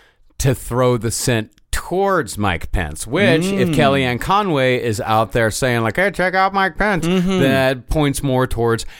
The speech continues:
Speaker 1: it being Kellyanne Conway.
Speaker 2: Well, that's a whodunit, and to me, that is a little bit more interesting than what we found out.
Speaker 1: Yeah.
Speaker 2: Because
Speaker 1: I mean, well,
Speaker 2: we've known,
Speaker 1: well,
Speaker 2: we
Speaker 1: we
Speaker 2: know this.
Speaker 1: Yeah, well, we found out. I mean, it's,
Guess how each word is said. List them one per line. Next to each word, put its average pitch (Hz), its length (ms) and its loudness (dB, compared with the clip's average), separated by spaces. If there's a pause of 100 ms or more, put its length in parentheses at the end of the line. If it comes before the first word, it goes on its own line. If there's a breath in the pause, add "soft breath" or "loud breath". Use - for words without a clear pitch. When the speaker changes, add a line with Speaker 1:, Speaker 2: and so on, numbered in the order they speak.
(100)
Speaker 1:
it 123 180 -4
being 101 400 -2 (160)
Kellyanne 90 600 -2
Conway. 98 680 -2
Speaker 2:
Well, 123 160 2
that's 131 320 0
a 160 80 0
whodunit, 147 720 0
and 107 180 -6
to 117 120 -8
me, 156 420 -2 (300)
that 117 260 -2
is 123 140 -2
a 117 40 -4
little 123 360 -2
bit 127 180 -4
more 117 320 -2
interesting 107 560 -6
than 95 160 -6
what 92 160 -10
we 92 100 -10
found 82 380 -14
out. 55 200 -18 (100)
Speaker 1:
Yeah. 98 280 0 (120)
Speaker 2:
Because 117 200 0
Speaker 1:
I - 20 4
mean, 135 160 2
well, 147 120 4
Speaker 2:
we've 123 80 2
known, 117 540 0
Speaker 1:
well, 143 160 4
Speaker 2:
we - 20 6
Speaker 1:
we 151 60 4
Speaker 2:
know 131 180 2
this. 92 240 -6
Speaker 1:
Yeah, 87 160 -2
well, 135 180 -2
we 165 120 0
found 156 280 0
out. 123 60 -8 (260 loud breath)
I 196 100 0
mean, 220 160 2
it's, 175 240 -2